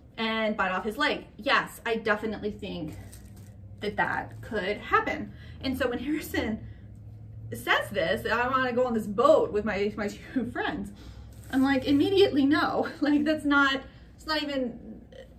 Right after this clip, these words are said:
anything that's gonna happen. And we later find out that, um,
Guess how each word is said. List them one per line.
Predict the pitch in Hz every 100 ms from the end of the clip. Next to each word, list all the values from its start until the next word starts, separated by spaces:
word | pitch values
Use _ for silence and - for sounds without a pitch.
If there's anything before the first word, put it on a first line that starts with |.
| -
anything | 381 539 240 180 151
that's | 190 -
gonna | 190 226
happen. | 339 - - - - - - - - - - -
And | 262 240 233 233
we | 247
later | 247 240 220
find | 214 196 -
out | - - - 220
that, | 208 202 185 - - - - - - - -
um, | 220 - - -